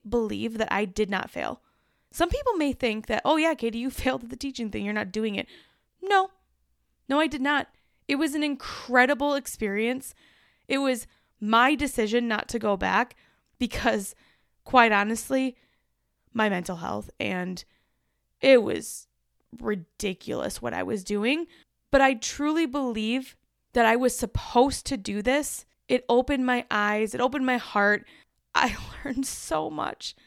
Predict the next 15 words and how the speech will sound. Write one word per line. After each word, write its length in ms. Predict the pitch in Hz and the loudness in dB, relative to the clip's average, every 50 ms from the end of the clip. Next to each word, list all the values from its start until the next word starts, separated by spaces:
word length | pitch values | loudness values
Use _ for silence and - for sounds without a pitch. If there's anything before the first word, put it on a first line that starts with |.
| _ _ | _ _
So 880 | - - - - - - 269 254 254 254 262 262 269 269 277 285 277 _ _ _ _ _ _ _ _ - | -16 -14 -14 -12 -4 2 4 6 6 6 6 6 4 4 2 0 -4 _ _ _ _ _ _ _ _ -2
much 240 | 240 247 247 - | 0 0 0 -2
value 560 | 247 202 220 208 208 214 208 214 196 214 226 208 | -4 0 2 4 4 4 4 2 -2 -6 -8 -10
came 380 | - - - 202 208 220 226 | -8 -6 -6 -4 -4 -4 -6
from 300 | 220 - 233 220 208 202 | -6 -6 -6 -4 -4 -6
me 380 | 202 196 196 208 233 269 254 - _ _ _ _ _ _ _ | -6 -6 -4 -4 -4 -4 -4 -6 _ _ _ _ _ _ _
starting 500 | - - - - 262 240 240 233 277 285 | -12 -10 -2 2 4 4 4 4 2 0
a 40 | 294 | -2
chapter 480 | 240 - - 220 202 202 - - 233 226 | -2 -2 -2 -2 -2 -2 -2 -2 -2 -2
of 140 | 214 208 - | -2 -4 -6
teaching 540 | - - 196 - - 233 233 240 254 262 254 _ _ _ _ _ _ _ _ _ | -10 -12 -10 -6 -4 -2 -2 -2 -2 -4 -6 _ _ _ _ _ _ _ _ _
and 240 | - 254 247 247 233 | -2 0 0 0 -2
closing 560 | - - - - 233 254 - 226 262 262 240 | -6 -10 -4 0 2 2 2 2 0 -2 0
that 200 | 233 202 208 - | 0 -2 -2 -4
chapter 600 | - - 202 185 185 - - - 190 185 185 190 | -6 -4 -4 -2 -4 -4 -6 -6 -6 -6 -6 -8